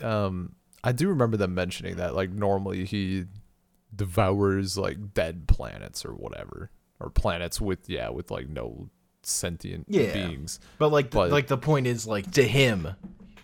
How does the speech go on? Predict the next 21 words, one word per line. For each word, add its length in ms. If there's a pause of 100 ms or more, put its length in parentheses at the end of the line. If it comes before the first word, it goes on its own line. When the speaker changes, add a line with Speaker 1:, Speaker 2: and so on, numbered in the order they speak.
Speaker 1:
they 140
Speaker 2:
he's 100
operating 400
Speaker 1:
also 40
Speaker 2:
a 20
higher 240
scale, 480
so 140
it, 160
he 100
doesn't, 400 (100)
it 60
doesn't 220
really 180
matter 360
to 100
him. 200 (240)
Speaker 1:
Yeah. 460 (1160)
I 100
guess 360
it, 200